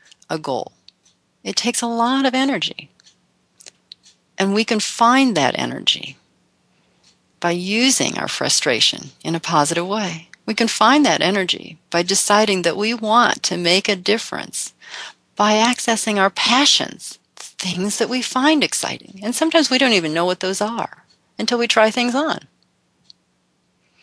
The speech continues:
We've covered a lot of territory today. And I want to thank my two emailers today, Carol from Denver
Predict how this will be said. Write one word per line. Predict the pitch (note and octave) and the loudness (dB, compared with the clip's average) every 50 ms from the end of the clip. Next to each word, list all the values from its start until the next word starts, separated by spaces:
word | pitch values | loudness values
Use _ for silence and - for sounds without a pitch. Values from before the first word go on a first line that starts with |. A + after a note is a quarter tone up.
| - - - - - - - - - - - - - - _ _ _ _ _ _ _ _ _ _ _ _ - _ _ _ | -20 -20 -20 -20 -20 -20 -20 -20 -20 -20 -20 -20 -20 -20 _ _ _ _ _ _ _ _ _ _ _ _ -20 _ _ _
We've | G#3+ A3 - | -6 -4 0
covered | - A#3+ A#3 G#3+ F#3+ | 2 2 2 2 0
a | E3+ E3 | 2 2
lot | E3 E3+ F3 F3+ | 4 4 4 2
of | F#3 | 0
territory | - - D3 C3+ C3+ - - - - | 0 -2 -2 -2 -2 -4 -6 -8 -8
today. | - - - - - - - - _ _ _ _ _ _ _ _ _ _ _ _ - _ _ _ _ _ - _ _ _ _ _ - _ _ _ _ _ - - - _ _ _ _ _ _ _ _ _ - - - - | -8 -8 -8 -10 -10 -10 -12 -18 _ _ _ _ _ _ _ _ _ _ _ _ -20 _ _ _ _ _ -20 _ _ _ _ _ -20 _ _ _ _ _ -20 -20 -20 _ _ _ _ _ _ _ _ _ -20 -20 -18 -14
And | D#3+ D3+ D#3 | -12 -10 -8
I | D#3 | -4
want | E3 E3 E3 E3 | 0 0 2 0
to | E3 - _ _ - - _ _ _ _ | 0 -4 _ _ -20 -20 _ _ _ _
thank | F3 F3+ F3 F3+ F3+ F3+ - - - - _ | 0 2 2 2 2 0 -4 -12 -14 -18 _
my | - D3+ D3 D3 D3+ D3 D#3 D#3+ D#3 _ - _ _ _ | -14 -12 -10 -8 -8 -10 -10 -12 -16 _ -20 _ _ _
two | - - A#3+ A3+ A3 G#3+ | -2 0 0 0 0 0
emailers | G3 F#3+ G3+ G3 G3 F#3 F#3 F#3 F#3 F#3 F#3 - - | 0 0 0 0 0 0 0 0 0 0 -2 -2 -2
today, | - G3 F#3+ F#3+ G3 G#3 A#3+ B3 C4 - - - - - - _ _ | 0 2 2 4 4 2 0 -4 -8 -12 -18 -20 -20 -20 -20 _ _
Carol | - - D#3+ D#3 E3 F3 G3 | -8 -4 -2 0 0 0 -2
from | - - - - | -2 -8 -16 -10
Denver | - - D#3+ F3 G3 G3+ A3 A3+ B3+ C4 | -4 -2 -2 0 -2 -2 -6 -6 -6 -8